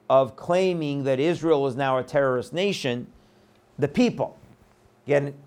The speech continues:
I could argue that the United States government now is terrorizing its own people.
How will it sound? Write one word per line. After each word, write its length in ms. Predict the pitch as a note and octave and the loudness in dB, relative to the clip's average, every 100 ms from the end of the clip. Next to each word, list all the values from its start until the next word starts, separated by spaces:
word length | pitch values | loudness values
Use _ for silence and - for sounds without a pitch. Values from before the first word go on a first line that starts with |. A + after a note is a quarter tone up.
| _ _ _ _ _ _ _ _ _ _ _ _ _ _ _ _ _ - | _ _ _ _ _ _ _ _ _ _ _ _ _ _ _ _ _ 2
I 120 | D3+ | 2
could 160 | E3+ | 4
argue 360 | D3+ D#3 D3+ D#3 | 4 4 2 -4
that 140 | C#3+ | -6
the 60 | C3 | -6
United 320 | C3+ D3 D3+ | -2 0 0
States 240 | - C#3+ A2 | -2 -6 -4
government 500 | A2 F3+ G3 E3 C#3 | 4 4 4 -6 -4
now 280 | C3 C3 C3 | -2 -2 -4
is 140 | A#2 - | -10 -14
terrorizing 840 | - D#3+ E3 D3+ C#3 C3+ B2+ B2+ | -2 2 4 2 2 0 -2 -8
its 140 | B2 | -6
own 160 | B2 A#2 | -8 -6
people. 360 | D#3+ F#3+ A#2 | -4 -6 -8